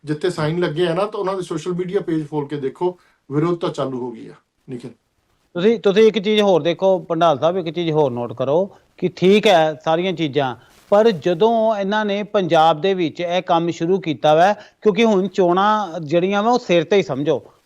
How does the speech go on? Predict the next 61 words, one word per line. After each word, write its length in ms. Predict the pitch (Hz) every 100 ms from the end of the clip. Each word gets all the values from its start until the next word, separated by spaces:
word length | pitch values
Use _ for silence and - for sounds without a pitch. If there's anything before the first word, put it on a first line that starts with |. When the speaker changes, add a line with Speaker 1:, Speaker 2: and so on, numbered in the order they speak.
| 127
Speaker 2:
ਦੋ 240 | 151 160
ਹਜ਼ਾਰ, 300 | 165 180 151
ਅ, 440 | 147 147 139 151 143
ਜਿਹੜੀ 260 | 156 180
ਆ 220 | 180 156
Speaker 1:
ਹਮ। 120 | 143 135
Speaker 2:
ਸਤਾਈ 360 | - 151 160
ਵੀ 100 | 170
ਤੁਹਾਡੇ 260 | 190 175 160
ਸਿਰ 180 | 175 156
ਦੇ 120 | 185
ਉੱਤੇ 320 | 185 196 190
ਹੈ, 140 | 180 170 _ _
ਠੀਕ 200 | 165 175
ਹੈ, 80 | 196
ਤੇ 140 | 190
ਛੱਬੀ 340 | - 175 180 208
ਨੂੰ 80 |
ਤਾਂ 100 | 202
ਗਿਣਨਾ 360 | 160 165 165 185
ਹੀ 40 |
ਨਹੀਂ 120 | 208 196
ਕਿਸੇ 180 | 170
ਨੇ 120 | 185 190
ਜੀ। 100 | 196
ਪੱਚੀ 360 | 185 - 214
ਜਦੋਂ 200 | 208 202
ਖਤਮ 300 | 185 190 220
ਹੋ 100 | 202
ਗਿਆ 120 | 180
ਤੇ 100 | 202
ਨਾਲ 260 | 214 185 185
ਹੀ 60 | 196
ਤੁਹਾਨੂੰ 220 | 190 165
ਪਤਾ 260 | 175 214 208 - _ -
ਅਫਸਰ 260 | 175 - 220
ਵੀ 120 | 220
ਜਿਹੜੇ 240 | 208 202 214
ਡਬਲ 300 | 180 180 196
ਹੋਣੇ 180 | 180
ਸ਼ੁਰੂ 180 | 160 190
ਹੋ 100 | 196
ਜਾਂਦੇ 240 | 160 147 190
ਨੇ 100 | 220
ਜਦੋਂ 220 | 185 185
ਐਂਡਲਾ 260 | 175 185
ਟਾਈਮ 260 | 180 170 165
ਸਰਕਾਰਾਂ 400 | 170 156 151 151
ਦਾ 140 | 180
ਆ 160 | 185 147
ਜਾਂਦਾ 280 | 135 117 110
ਹੈ। 80 | - _ _ -
ਸੋ 180 | 240 220
ਅੱਜ 140 | 190
ਦੀ 100 | 262
ਡੇਟ 260 | 220 240 220
ਦੇ 120 | 247
ਵਿੱਚ 160 | 226 214
ਸਾਰੀਆਂ 640 | - 202 220 277 285 269
ਵਿਰੋਧੀ 480 | 190 202 202 226 220
ਪਾਰਟੀਆਂ 760 | 202 165 151 165 160 151 156